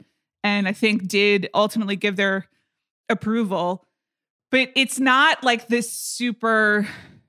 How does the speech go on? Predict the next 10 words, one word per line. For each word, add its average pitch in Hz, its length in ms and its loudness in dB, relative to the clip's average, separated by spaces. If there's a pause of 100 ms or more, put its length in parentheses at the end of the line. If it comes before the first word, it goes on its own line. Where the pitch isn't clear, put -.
modern 208 520 4
pop 202 280 -2
star 202 260 -2
thing 196 260 -6
of, 175 80 -4
like, 185 140 -6
here 202 380 -2
is 190 160 -4
the 185 180 -6
exact 180 840 -4